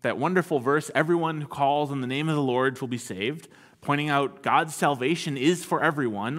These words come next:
all are welcome in God's kingdom, Paul then continues with this obvious question. How do people know to call on the name of the Lord?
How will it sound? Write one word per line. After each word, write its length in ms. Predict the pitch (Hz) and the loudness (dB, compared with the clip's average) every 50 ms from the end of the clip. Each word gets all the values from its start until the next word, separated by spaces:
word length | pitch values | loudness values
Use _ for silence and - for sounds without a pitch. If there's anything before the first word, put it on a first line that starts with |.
| - - | -4 -2
all 320 | 107 113 151 180 190 190 | 2 4 4 4 4 4
are 100 | 180 160 | 4 4
welcome 380 | 147 147 147 170 - - 151 135 | 4 4 2 2 0 -2 -4 -6
in 120 | 131 127 | -4 -4
God's 280 | 123 120 120 127 127 - | -4 -4 -4 -6 -6 -8
kingdom, 480 | - - 120 101 90 87 90 131 180 - - _ _ _ _ - - _ _ _ _ _ _ _ _ _ _ _ _ _ _ _ _ _ _ _ | -8 -8 -6 -6 -6 -8 -8 -10 -10 -12 -14 _ _ _ _ -20 -20 _ _ _ _ _ _ _ _ _ _ _ _ _ _ _ _ _ _ _
Paul 360 | - - 175 180 214 233 233 | -4 0 2 4 4 4 4
then 260 | 220 196 170 170 175 170 | 2 2 0 -2 -2 -4
continues 880 | - 165 147 139 - - 233 226 190 117 95 95 90 92 104 120 - | -6 -6 -8 -8 -6 -4 -4 -2 -2 -2 -4 -4 -6 -6 -8 -8 -4
with 240 | - 123 120 - - | -4 -4 -4 -4 -2
this 240 | - 135 117 - - - - | -2 -2 -2 -4 -8 -8 -4
obvious 460 | 127 156 190 226 190 170 147 143 - | -2 -2 -2 -2 -2 -2 -2 -2 -4
question. 640 | - - 190 196 - - - - - - - 73 - - _ _ _ _ _ _ _ _ _ _ _ _ _ _ _ _ _ _ _ _ _ _ | -4 -4 -4 -4 -4 -6 -12 -16 -16 -14 -14 -16 -18 -18 _ _ _ _ _ _ _ _ _ _ _ _ _ _ _ _ _ _ _ _ _ _
How 260 | - - 202 269 302 | 0 2 4 4 4
do 100 | 294 254 - - | 2 -2 -4 -4
people 300 | - 220 220 214 202 175 | -6 -6 -4 -2 -2 -2
know 640 | 147 143 170 240 269 180 113 104 87 110 143 160 - - - _ _ _ _ _ _ _ | 0 0 0 0 0 0 0 -2 -2 -4 -6 -6 -10 -14 -20 _ _ _ _ _ _ _
to 100 | - - | -8 -6
call 360 | - - 180 170 175 170 160 | -4 0 2 4 4 6 4
on 120 | 156 151 143 | 2 2 0
the 80 | 139 | -2
name 240 | 135 135 135 139 135 | -2 -2 -4 -4 -4
of 80 | 131 127 | -4 -6
the 80 | 151 | -6
Lord? 420 | 165 208 202 156 80 69 - - | -6 -6 -8 -8 -10 -12 -14 -18